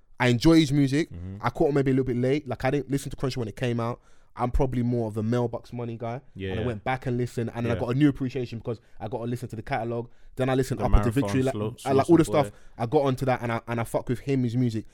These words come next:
Speaker 1: and him as a person, everything surrounding him. So, like, I'm not someone that's overly infatuated with celebrity culture, but I can't, like, this, it had me feeling weird. Like, man, it's, I, f-, I felt, I felt off at work.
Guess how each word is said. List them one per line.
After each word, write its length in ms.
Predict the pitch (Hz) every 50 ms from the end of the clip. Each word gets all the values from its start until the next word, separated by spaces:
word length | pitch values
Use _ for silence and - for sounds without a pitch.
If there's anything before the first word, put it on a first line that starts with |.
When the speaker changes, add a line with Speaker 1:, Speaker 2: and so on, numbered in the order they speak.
| _ - -
Speaker 1:
and 100 | 101 113
him 140 | 120 117
as 100 | 113 101
a 40 | 107
person, 380 | - - 127 120 113 - 107 104
everything 280 | 110 113 - - 95
surrounding 420 | - - 104 117 120 127 123 110 98
him. 220 | 98 92 95 117 - _ _ _ _ _ _ _ _ _ _ _ _ _ _
So, 340 | _ - 151 143 139 131 - - _
like, 180 | - 147 143 - - _ - _ _ _ - _ _ _ -
I'm 200 | - 214 381 370 311
not 120 | 226 180
someone 200 | - 208 190 175
that's 180 | 160 156 - - -
overly 380 | 165 180 170 151 170 160 151 143
infatuated 420 | 135 - - 175 165 - - 151
with 80 | 143 -
celebrity 280 | - 156 147 139 131 -
culture, 240 | 196 - - - 156
but 180 | 156 147 - - - - _ _ -
I 60 | -
can't, 200 | 220 - 330 339 302
like, 160 | - 175 165
this, 140 | 226 233 - -
it 100 | - 214 196
had 160 | 226 247 214
me 120 | 226 226
feeling 400 | 196 - 233 226 233 233 233 233
weird. 320 | 247 359 392 370 269 117 147
Like, 180 | 160 135 - - _ _ _ _ - -
man, 240 | 139 170 202 240 247
it's, 140 | 233 - - -
I, 40 | 190
f-, 140 | 196 - - -
I 60 | 180
felt, 200 | - - 233 - -
I 60 | 175
felt 260 | - - 233 220 - -
off 240 | 190 214 170 - - -
at 140 | 143 - 139
work. 380 | 160 165 131 113 - - -